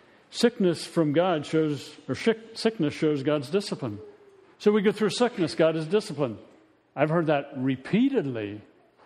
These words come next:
"Oh, they must have done something wrong. That's why they're sick." Is that biblical?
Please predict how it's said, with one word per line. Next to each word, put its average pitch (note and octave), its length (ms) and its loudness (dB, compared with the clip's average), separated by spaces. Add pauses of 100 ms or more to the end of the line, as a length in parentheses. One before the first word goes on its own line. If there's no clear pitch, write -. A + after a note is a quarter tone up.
(160)
"Oh, F#3+ 480 0 (1400)
they D3 120 0
must G3 200 0
have F#3+ 80 -4
done G3+ 180 2
something G3+ 320 0
wrong. A3 300 2
That's F3+ 160 -2
why G3 160 2
they're G3+ 140 -2
sick." A3+ 280 -4 (640)
Is B2 120 -6
that A#2+ 180 -2
biblical? C3 480 -4